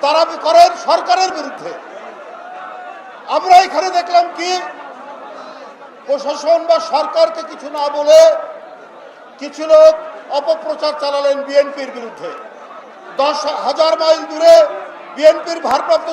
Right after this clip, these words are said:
চেয়ারম্যান তারেক রহমান, তার বিরুদ্ধে অপপ্রচার চালাচ্ছে, কুৎসা রটাচ্ছে। আপনার সরকারকে কিছু বলেন না, আপনার প্রশাসনকে কিছু বলেন না, পুলিশকে কিছু বলেন না।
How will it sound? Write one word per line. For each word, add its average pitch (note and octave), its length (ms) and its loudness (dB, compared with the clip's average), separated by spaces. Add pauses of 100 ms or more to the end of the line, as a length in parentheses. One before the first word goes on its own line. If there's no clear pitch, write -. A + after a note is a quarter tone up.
চেয়ারম্যান D#4 400 -2
তারেক D#4 360 0
রহমান, D4 380 -2 (560)
তার F#4 200 4
বিরুদ্ধে F4 360 -4
অপপ্রচার D4+ 600 -2
চালাচ্ছে, G#3 420 -10 (380)
কুৎসা - 400 -6
রটাচ্ছে। A#3 440 -4 (800)
আপনার E4+ 240 -2
সরকারকে F4+ 560 -2
কিছু D#4+ 240 -12
বলেন E4 280 2
না, D#4 180 0 (840)
আপনার E4 300 -2
প্রশাসনকে F4 640 -6
কিছু D#4+ 240 -16
বলেন D#4+ 300 -2
না, D4+ 180 -2 (1200)
পুলিশকে E4 420 -6
কিছু D#4+ 260 -16
বলেন D#4 300 -2
না। D4 200 -4